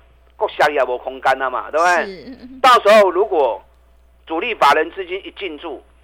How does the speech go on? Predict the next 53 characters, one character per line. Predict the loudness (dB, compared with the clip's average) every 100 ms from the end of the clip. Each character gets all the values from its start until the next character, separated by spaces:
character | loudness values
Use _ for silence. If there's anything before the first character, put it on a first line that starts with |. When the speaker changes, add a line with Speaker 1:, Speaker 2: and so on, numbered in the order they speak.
| _ -18
Speaker 1:
其 | -18
实 | -14
这 | -2
档 | 0 0
个 | -4 -6
股 | -6
法 | -4 -2
人 | -2 -6 -18
持 | -20
股 | -18
很 | -18 -18
高， | -16 -16 -18 _ _ _
法 | 0 2
人 | 0
持 | -8
股 | -10 -6
大 | -2
概 | 0 0
快 | -4
七 | -8 -10 -20
十 | -20
趴。 | -18 -18 -18 _ _ _ _ _ _ _ _ _ _ _ _ -8
那 | -2
法 | 4 4
人 | 2
持 | -2
股 | -4 -2
快 | 0
七 | 0 -2 -12
十 | -6
趴， | 0 0 0 -6
股 | -18 0
价 | 2 2
跌 | 0
那 | -4
么 | -4
重， | 0 0 -2 _ _ _ _ _ _ _ _
从 | -4 -2
将 | 2 0
近 | 0 -8
四 | -6
百 | 0 0
块 | 2 0
钱 | 0 -4 -4 _ _ -8
跌 | 0
到 | 2 2
剩 | 0
两 | 0 2
百 | 0
多 | -2 -2
块 | -2
钱， | -4 -10 -16 _ _ _ _
谁 | -4